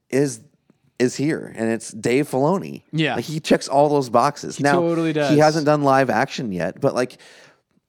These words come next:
Speaker 1: you know, it can be done. You know, you look at, um, uh, Brad Bird,
Speaker 2: Yeah.
Speaker 1: who,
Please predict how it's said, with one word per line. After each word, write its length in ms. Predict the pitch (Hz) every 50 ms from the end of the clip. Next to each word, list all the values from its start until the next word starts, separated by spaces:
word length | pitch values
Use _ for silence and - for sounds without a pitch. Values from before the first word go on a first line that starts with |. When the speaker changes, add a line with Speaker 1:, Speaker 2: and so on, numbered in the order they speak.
| _ _ _ _ _ _ _ _ _ _ _
Speaker 1:
you 120 | - 147 135
know, 160 | 120 110 110
it 180 | - 101 131 131
can 320 | - - - 151 151 147
be 100 | 139 127
done. 280 | 110 117 135 135 131 123
You 60 | 123
know, 60 | 120
you 200 | 120 120 117 123
look 180 | 120 123 120 -
at, 180 | 117 113 - -
um, 580 | 104 107 104 101 101 95 95 95 95 98 123 _ _ _ _ _ _ _ -
uh, 140 | - 98 98
Brad 300 | 101 113 117 117 110 95
Bird, 420 | 104 110 120 110 87 78 - - _ _ _ _
Speaker 2:
Yeah. 180 | - 127 127 117
Speaker 1:
who, 300 | 123 113 107 104 107 -